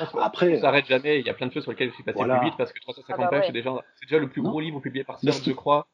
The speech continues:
Speaker 2: voilà,
Speaker 1: qui à un moment, il
Speaker 2: c'est
Speaker 1: fallait
Speaker 2: ça.
Speaker 1: s'arrêter, malheureusement, mais
Speaker 2: C'est ça, pour m'être intéressé de plus près à les, à, aux, aux, aux collections que Surf propose, parce que étant fan de Final Fantasy, euh, je
Speaker 3: Ah
Speaker 2: vais
Speaker 3: ouais,
Speaker 2: prendre
Speaker 3: mais
Speaker 2: aussi
Speaker 3: collection
Speaker 2: les,
Speaker 3: de Third,
Speaker 2: les
Speaker 3: c'est
Speaker 2: livres.
Speaker 3: magnifique. Ah
Speaker 2: Euh,
Speaker 3: ouais.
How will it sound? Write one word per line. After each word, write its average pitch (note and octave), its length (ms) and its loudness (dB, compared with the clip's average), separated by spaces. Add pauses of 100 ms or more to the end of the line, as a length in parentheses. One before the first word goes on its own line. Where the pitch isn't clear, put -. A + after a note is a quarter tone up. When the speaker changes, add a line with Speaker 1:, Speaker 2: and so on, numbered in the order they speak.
(140)
Speaker 2:
voilà, A#2+ 180 4
Speaker 1:
qui A#2 40 4
à A#2 40 0
un - 20 0
moment, B2 140 2
il B2 60 2
Speaker 2:
c'est - 60 -10
Speaker 1:
fallait G#2+ 100 2
Speaker 2:
ça. - 80 -4
Speaker 1:
s'arrêter, E3 300 0
malheureusement, G#2 540 -8
mais G2+ 240 -16
Speaker 2:
C'est - 140 -10
ça, D#3+ 140 -2
pour C3 160 -2
m'être B2+ 180 -4
intéressé B2+ 340 -2
de A#2+ 40 -8
plus B2 120 -8
près - 160 -2
à - 20 4
les, A#2 220 0
à, G#2+ 240 -4
aux, G2 580 -8
aux, F#2 400 -14
aux F2+ 80 -16
collections A2+ 420 -4
que A2+ 100 -6
Surf - 300 -4
propose, D3 480 2
parce G2+ 160 -16
que - 200 -14
étant - 200 -10
fan A#2+ 240 -4
de G#2+ 100 -6
Final G#2+ 440 -8
Fantasy, G#2+ 640 -8
euh, - 500 -20 (160)
je G3 80 -8
Speaker 3:
Ah G3+ 120 8
Speaker 2:
vais G3+ 60 4
Speaker 3:
ouais, G#3 160 12
Speaker 2:
prendre G#3 120 0
Speaker 3:
mais G3+ 40 -4
Speaker 2:
aussi G3 100 -8
Speaker 3:
collection B3 360 6
Speaker 2:
les, - 60 -4
Speaker 3:
de A#3+ 140 6 (100)
Third, C#4 260 8
Speaker 2:
les G#3+ 140 6
Speaker 3:
c'est - 80 -4
Speaker 2:
livres. F#3+ 120 -2
Speaker 3:
magnifique. G3 280 4 (520)
Ah G3 160 0
Speaker 2:
Euh, F#3 60 0
Speaker 3:
ouais. F#3 140 4